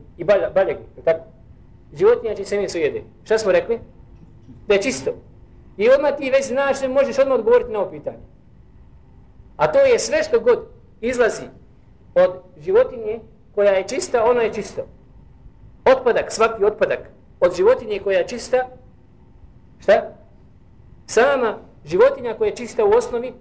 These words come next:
otpadak njen, pa makar bio ovakav jedan,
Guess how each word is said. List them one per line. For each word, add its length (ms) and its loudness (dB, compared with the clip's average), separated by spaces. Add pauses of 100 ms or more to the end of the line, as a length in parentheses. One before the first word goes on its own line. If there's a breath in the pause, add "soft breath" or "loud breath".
otpadak 460 0
njen, 360 -2 (460)
pa 80 0
makar 340 2
bio 180 2
ovakav 460 0
jedan, 260 0